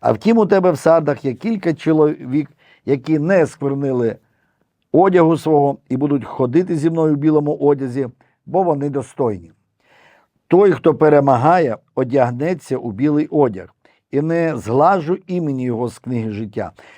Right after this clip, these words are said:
Визнаю його ім'я перед Отцем моїм і перед ангелами його. Хто має вуха, нехай чує,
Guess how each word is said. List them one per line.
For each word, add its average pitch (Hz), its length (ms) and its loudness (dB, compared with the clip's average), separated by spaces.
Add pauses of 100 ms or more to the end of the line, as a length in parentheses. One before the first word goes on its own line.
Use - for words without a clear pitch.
(100)
Визнаю 160 520 2
його 147 120 4
ім'я 139 280 0
перед 127 300 -2
Отцем 165 400 0
моїм 143 340 -2 (260)
і 131 80 0
перед 127 380 0
ангелами 117 600 0
його. 98 360 -6 (280)
Хто - 160 -10
має 139 360 2
вуха, 151 320 -2
нехай 131 320 -4
чує, 123 400 -4